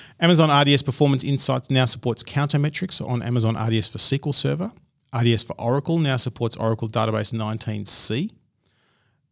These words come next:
R D S for Oracle Z one instances are now available in additional regions, so that Z one deployment also ties into the R D S deployment. And R D S for Oracle now adds support to invoke E M C T L commands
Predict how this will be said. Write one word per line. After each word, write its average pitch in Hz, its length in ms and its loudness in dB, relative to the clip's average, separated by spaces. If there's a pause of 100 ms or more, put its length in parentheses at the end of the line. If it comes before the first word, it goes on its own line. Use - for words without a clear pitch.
(160)
R 127 80 4
D 131 80 6
S 123 100 2
for - 120 -6
Oracle 120 500 2
Z 120 280 4
one 113 340 2
instances 143 520 -2
are 127 120 -4
now 120 240 0
available 113 340 2
in 110 100 -2
additional 107 460 0
regions, 127 460 -2
so 113 140 -2
that 95 160 -4 (220)
Z 117 200 -2
one 113 180 2
deployment 113 480 -2 (140)
also 113 260 -2
ties 110 280 0
into 104 200 -8
the 104 160 -4
R 104 160 -8
D 101 100 -6
S 117 120 -6
deployment. 165 460 -4 (600)
And 175 160 6
R 156 140 4
D 147 80 6
S 135 80 4
for 123 100 -4
Oracle 127 320 2
now 123 420 4
adds 123 160 -2
support - 340 -2
to 117 100 -2
invoke 110 340 0
E 127 140 2
M 120 80 2
C 117 160 0
T 113 160 -2
L 120 100 0
commands 113 720 -2